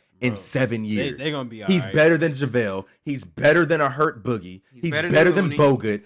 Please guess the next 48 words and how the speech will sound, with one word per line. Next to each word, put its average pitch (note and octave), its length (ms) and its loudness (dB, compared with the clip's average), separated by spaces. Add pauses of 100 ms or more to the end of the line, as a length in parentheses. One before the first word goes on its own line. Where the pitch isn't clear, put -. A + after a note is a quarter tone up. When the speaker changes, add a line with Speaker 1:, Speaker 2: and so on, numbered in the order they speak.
(120)
Speaker 1:
and D3 100 -6
he's B2+ 120 -8
better C#3+ 280 4
than C#3 220 0
Looney, A2 280 -4
Speaker 3:
And F#3 140 -2
Speaker 1:
and F#3 80 4
he's, E3+ 100 4
Speaker 3:
Jordan D3+ 200 -4
Bell. C#3 160 -6
Speaker 1:
and G3 140 2
he's - 140 -4
taller G3 440 6
than A#2+ 160 2
all F#2+ 200 2
of D#2+ 100 -10
them. C2+ 220 -20 (100)
Speaker 2:
Yeah. A#2 260 -14 (140)
Speaker 1:
So, C#3 560 4 (400)
yeah, D3+ 160 6
first F#3 260 2
of C#3+ 60 -4
all, B2+ 80 4
they're C3+ 120 4
better C#3+ 240 4
than D3+ 40 -2 (120)
the - 60 -
Raptors. F#2 420 -2 (160)
They're G#2 80 -6
better A#2 220 2
than C3+ 120 -6
the C#3 60 -6
Jazz. D2+ 540 -12 (680)
I G#2 120 0
think A2 320 -6
you A2+ 160 -6
can G2 180 -14
put C3+ 320 -2
they, A#2+ 240 2
they'll B2+ 200 0
probably C3+ 280 0
go A2 100 -2
toe A#2 220 -2
to C#3+ 60 -4
toe C#3 160 -4
with C#3+ 100 -8
the D3 60 -6
Blazers. G2 640 -6